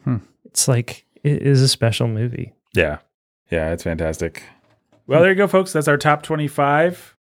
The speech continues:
Speaker 3: for the year. I don't, we're recording this episode a little bit earlier, if, if you haven't figured that out. So I don't know if it's our last episode of twenty twenty-two, but if it is, sayonara. Have a happy new year. I suspect this is probably our last episode of the year.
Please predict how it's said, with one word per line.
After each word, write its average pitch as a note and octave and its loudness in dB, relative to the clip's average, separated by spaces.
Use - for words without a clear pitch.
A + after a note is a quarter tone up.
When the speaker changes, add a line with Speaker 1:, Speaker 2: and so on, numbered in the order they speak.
Speaker 3:
for - -12
the G2+ -8
year. C3+ -2
I A2 -4
don't, A#2 -4
we're C3+ 2
recording C#3+ 2
this B2+ 0
episode B2 4
a A#2 0
little G#2+ 0
bit A2+ 0
earlier, F#2+ 2
if, G2 -4
if F2 -4
you F#2+ 0
haven't F2+ -4
figured F#2 0
that F2 2
out. F2 2
So F#2+ 4
I F#2 4
don't F#2+ 2
know F#2 0
if F#2 -2
it's F#2 -4
our F2+ 2
last F#2 0
episode G2 0
of F#2 -4
twenty F#2+ -4
twenty-two, G2 -4
but C#3 -4
if F#2 -10
it - -8
is, B2+ 2
sayonara. G2 0
Have D#2 -10
a D2 -6
happy D#2 -4
new D#2 -4
year. D2+ -2
I - -6
suspect - -2
this - -4
is G2 -6
probably F#2 -2
our G2+ 2
last F#2 0
episode - -2
of - -4
the - -2
year. F2+ 0